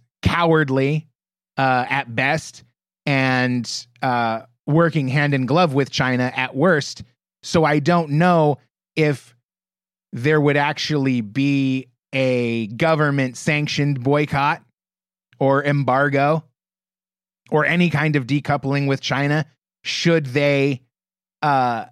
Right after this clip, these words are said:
decide to invade Taiwan. But, uh, Anthony Blinken just went on, uh,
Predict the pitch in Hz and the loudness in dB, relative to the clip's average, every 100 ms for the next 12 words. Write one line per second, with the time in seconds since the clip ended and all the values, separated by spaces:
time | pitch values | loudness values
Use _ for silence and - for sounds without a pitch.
0 | _ _ _ _ _ - 143 147 151 156 | _ _ _ _ _ -4 -2 0 0 0
1 | 151 147 139 131 135 143 120 127 139 117 | 0 2 2 0 0 0 -2 -2 0 2
2 | 127 151 185 - _ _ _ 135 151 143 | 2 2 0 -4 _ _ _ -4 0 0
3 | - - 156 139 120 113 - _ _ _ | -4 -6 -2 0 0 -2 -8 _ _ _
4 | _ _ _ - 160 180 180 147 127 175 | _ _ _ -4 -2 0 0 0 2 2
5 | 214 165 151 156 143 _ 160 131 165 180 | 2 0 -2 -4 -8 _ -10 -2 0 0
6 | - 151 160 160 - 151 147 147 143 143 | -2 -2 0 -2 -2 2 2 2 0 -2
7 | - 135 131 127 123 120 | -2 -2 2 2 0 -2